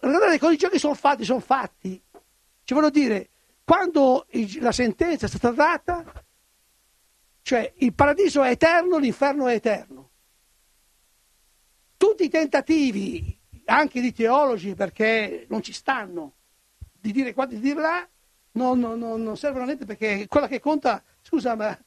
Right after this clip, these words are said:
cosa mi importa a me la parola di, di uno qualsiasi? A me, a me interessa la parola di Gesù Cristo. Cioè, a me il parere di Gesù Cristo mi interessa. Se lui ha detto che "via da me maledetto nel fuoco eterno", che devo dire? Devo ascoltare quel che mi dice,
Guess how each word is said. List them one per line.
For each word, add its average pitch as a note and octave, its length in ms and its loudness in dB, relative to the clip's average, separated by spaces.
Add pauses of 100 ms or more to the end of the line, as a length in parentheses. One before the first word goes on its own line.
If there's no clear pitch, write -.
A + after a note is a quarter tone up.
(220)
cosa C4 200 0
mi D4 80 -4
importa D4 260 0
a - 20 0
me D4+ 80 2
la C#4+ 80 0
parola B3 400 -2
di, G#3+ 200 -8
di G3+ 100 -4
uno B3 240 -2
qualsiasi? A3 480 -10
A - 20 -2
me, - 140 -2 (200)
a - 80 -10
me C4+ 60 4
interessa A#3+ 220 -4
la A3 60 -6
parola A#3+ 180 0
di G3 60 -6
Gesù G3+ 180 -4
Cristo. G3 480 -8 (1200)
Cioè, B3+ 160 2
a B3 80 0
me D#4 120 2
il C4+ 80 -4
parere C4 240 -2
di - 60 -10
Gesù A#3 180 -4
Cristo D4+ 220 -4
mi A#3+ 60 -4
interessa. G#3 460 -4
Se - 120 -6
lui D4 140 -2
ha - 60 -4
detto - 460 -4 (300)
che A#3+ 300 -2 (200)
"via D4 200 2
da C4 120 0
me D4 100 2
maledetto C4+ 340 0
nel C4 140 -2
fuoco C4 240 2
eterno", C#4 420 0
che B3+ 140 -4
devo A#3+ 160 -2
dire? A#3+ 320 -2 (180)
Devo B3+ 160 0
ascoltare A#3+ 680 0 (140)
quel B3 140 -2
che B3+ 100 -6
mi A#3+ 100 -2
dice, G#3 640 -2